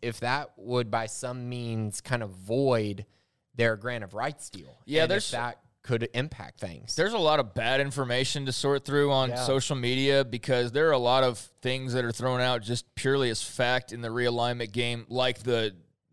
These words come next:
Speaker 2: voiding of the G O R. And I've
Speaker 1: Mm-hmm.
Speaker 2: seen a lot of false reports on how that could happen. And some of 'em,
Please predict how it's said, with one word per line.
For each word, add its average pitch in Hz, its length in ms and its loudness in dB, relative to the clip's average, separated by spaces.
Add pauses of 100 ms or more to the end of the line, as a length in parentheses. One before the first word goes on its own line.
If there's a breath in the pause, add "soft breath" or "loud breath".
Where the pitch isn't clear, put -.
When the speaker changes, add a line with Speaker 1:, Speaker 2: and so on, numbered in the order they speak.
(460)
Speaker 2:
voiding 135 340 4
of 123 160 -2
the 123 60 -4
G 123 320 0
O 123 160 2
R. 120 320 4
And 113 80 0
I've 127 100 2
Speaker 1:
Mm-hmm. 123 80 -4
Speaker 2:
seen 175 120 0
a 147 40 2
lot 139 240 4
of 127 80 2
false 147 420 2
reports 117 440 -4
on 113 140 0
how 117 180 2
that 110 160 0
could 113 140 -2
happen. 107 440 -2
And 113 140 -8
some 165 240 0
of 143 140 4
'em, 131 200 -2